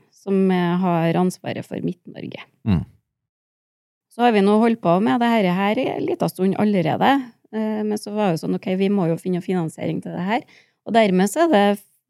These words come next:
Speaker 1: søkte vi fylkeskommunen for å være med og bistå, og de har nå støttet oss med en million i året de
Speaker 2: Ja.
Speaker 1: neste tre årene.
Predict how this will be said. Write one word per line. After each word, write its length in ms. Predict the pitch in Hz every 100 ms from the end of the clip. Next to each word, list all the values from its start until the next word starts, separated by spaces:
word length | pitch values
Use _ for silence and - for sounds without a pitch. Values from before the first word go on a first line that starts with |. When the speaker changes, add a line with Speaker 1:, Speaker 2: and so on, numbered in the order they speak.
| - 226 208
Speaker 1:
søkte 380 | 240 247 -
vi 100 | 214
fylkeskommunen 800 | 202 240 - 165 - 175 208 302
for 100 | 311
å 60 | 240
være 220 | 240 233
med 160 | 208 165
og 80 | 175
bistå, 540 | 190 190 - 254 320 - _ _ -
og 80 | 226
de 100 | 226 240
har 160 | 247
nå 240 | 214 196 196
støttet 300 | - 214 -
oss 440 | 143 185 - -
med 480 | 208 175 170 180 180 -
en 140 | 208
million 460 | 196 180 160 165 165
i 40 |
året 480 | 160 147 82 82 147 - -
de 80 | -
Speaker 2:
Ja. 100 | -
Speaker 1:
neste 240 | - -
tre 140 | 160 113
årene. 340 | 120 -